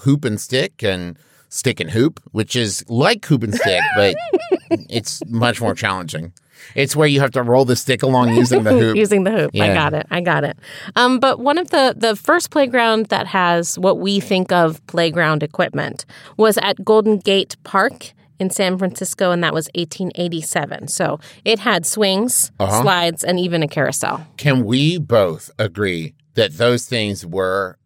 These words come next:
Speaker 1: while probably really appreciated, but that slide,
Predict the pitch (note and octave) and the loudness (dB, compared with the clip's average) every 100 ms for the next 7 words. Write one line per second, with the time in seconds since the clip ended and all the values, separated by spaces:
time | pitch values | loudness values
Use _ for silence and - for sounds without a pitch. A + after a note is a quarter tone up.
0 | - G#2+ G2+ G#2+ G#2 G2+ A#2+ C3 C3+ B2+ | -14 -10 -2 0 2 0 -4 -2 -2 -2
1 | G#2 G#2 G#2+ G2+ G#2+ G#2 B2+ B2+ C3+ C#3+ | -2 0 0 -2 -6 -6 -4 -2 -4 -6
2 | _ _ A2 G#2 G#2 F2+ - A2 A#2 B2+ | _ _ 0 0 0 -4 -2 0 0 -2